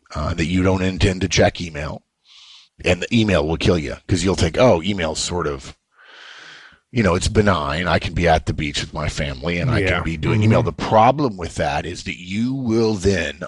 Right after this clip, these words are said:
Speaker 1: on your first, you're at every single day of your, of your week-long vacation, um, you will check email, and because you've checked email on your phone, as an example, God forbid you take your laptop to the beach, you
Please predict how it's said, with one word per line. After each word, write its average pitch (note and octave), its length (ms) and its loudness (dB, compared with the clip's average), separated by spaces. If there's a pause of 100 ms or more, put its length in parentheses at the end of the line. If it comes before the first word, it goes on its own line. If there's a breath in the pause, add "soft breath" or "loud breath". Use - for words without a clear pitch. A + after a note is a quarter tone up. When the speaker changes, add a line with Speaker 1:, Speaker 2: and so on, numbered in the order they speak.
Speaker 1:
on D#2+ 200 -2
your E2+ 180 -4
first, F#2+ 460 -4 (180)
you're F#2+ 300 -2
at F#2+ 120 -2
every C3 220 4
single A2+ 240 -4
day F2 320 0
of E2+ 200 -2
your, D#2 260 -8 (340 loud breath)
of F2+ 160 -4
your E2 120 -2
week-long D#2+ 540 -4
vacation, E2 680 0 (600 loud breath)
um, F2 280 0 (220 loud breath)
you A2+ 280 -2
will C3+ 280 4
check - 460 2
email, F2+ 500 -2
and F2+ 140 -4
because C#3+ 500 4
you've C3 260 -2
checked - 380 0
email G2 520 -2
on G2 200 0
your F#2+ 140 0
phone, D#2+ 360 0
as D#2+ 180 -4
an E2 80 -10
example, D#2 680 -6
God D#2 200 -6
forbid C2 400 -6
you C#2 80 -14
take C2+ 200 -6
your B1+ 100 -6
laptop C#2 500 -2
to - 60 -14
the - 80 -14
beach, - 640 -6
you - 60 -16